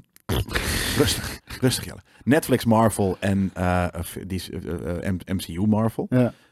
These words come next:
Speaker 1: Ehm, en dat was hier ook zo groot. Dus Doom Patrol vond ik vrij sucky. Watchmen was fucking gruwelijk. Dus
Speaker 2: Ja, die was te, te, te bruut voor woorden, inderdaad.
Speaker 1: Ja,
Speaker 2: Eh,
Speaker 1: maar dit
Speaker 2: en
Speaker 1: wordt volgens mij dus een beetje... Dit gaat over, over Waller en haar C I A.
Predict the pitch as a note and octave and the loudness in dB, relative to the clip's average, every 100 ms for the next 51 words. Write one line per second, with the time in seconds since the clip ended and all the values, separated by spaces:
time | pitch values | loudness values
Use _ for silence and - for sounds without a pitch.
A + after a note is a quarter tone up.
0 | _ - G#2 G#2+ G#2 G#2 G2 A2 G#2 A2+ | _ 0 4 6 6 4 2 2 2 2
1 | A#2+ A2 A2+ F#2+ - - F2 F2+ G2+ A2 | 2 2 4 4 2 0 0 -2 0 2
2 | D3+ B2+ F#2+ F#2+ - F#2+ - F#2+ F#2+ - | 2 0 2 2 2 0 0 0 0 2
3 | A#2 - F#2+ G#2 F2 G2+ A#2 - F2 F#2 | 0 2 0 -2 0 2 2 2 0 0
4 | F2+ - G2 F2 - G2 E2 C2+ - - | -2 -2 -4 -4 -2 -2 -2 -4 -12 -2
5 | G2 A2 G2+ G#2 A2 G#2+ A#2 A2 G#2+ - | 0 2 2 2 0 0 0 2 2 0
6 | G#2 G2+ A2 A2+ G#2+ G#2+ G2+ G2+ G2+ F#2+ | -2 -4 -4 -2 -2 0 0 0 -2 -2
7 | F#2+ A#2+ - - C3 A2+ A2+ A#2+ B2+ D3 | -4 -6 -6 2 2 2 2 4 4 4
8 | C3+ C3 C3 B2 C3 D#3 D3+ C#3+ C#3 C3+ | 2 2 2 4 4 4 2 4 2 4
9 | C3+ - B2+ G2 G#2 G#2+ G#2 - - A2+ | 0 2 2 2 4 4 2 -2 0 2
10 | G#2 G2 F#2 - _ - - A2+ G#2+ F2+ | 4 2 2 -2 _ -12 2 4 4 0
11 | D2 - - F#2 F#2+ F#2 F2+ - - - | -4 -8 -2 0 2 4 2 -2 -10 -8
12 | - - - G#2+ G2 F#2 F#2+ G2 G#2 G#2+ | -8 -10 -6 0 2 2 2 2 0 -2